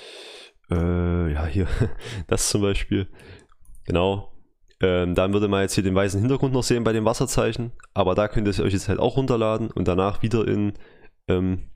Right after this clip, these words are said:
Adobe Photoshop Express, wo ich euch auch den Link in die Videobeschreibung packe, ähm, reingehen, was ich euch eben schon gezeigt habe,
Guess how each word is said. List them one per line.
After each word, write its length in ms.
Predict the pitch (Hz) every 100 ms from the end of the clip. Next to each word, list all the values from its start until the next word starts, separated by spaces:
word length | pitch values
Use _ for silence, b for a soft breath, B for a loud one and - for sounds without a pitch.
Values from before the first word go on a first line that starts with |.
| - - -
Adobe 320 | 98 104 98
Photoshop 440 | - 107 - 110
Express, 460 | - - 113 110 -
wo 120 | -
ich 100 | 92
euch 60 | 87
auch 80 | 98
den 140 | 98
Link 160 | 107 101
in 60 |
die 60 | 98
Videobeschreibung 640 | 117 113 - 101 98 101
packe, 340 | - 107 107 - B B B B B B _ _ -
ähm, 440 | 101 98 95 92 B B B - - -
reingehen, 560 | 95 104 110 104 107 -
was 160 | 95
ich 120 | 95 -
euch 60 |
eben 120 | 101
schon 120 | 98 101
gezeigt 380 | - 101 101
habe, 200 | 104 104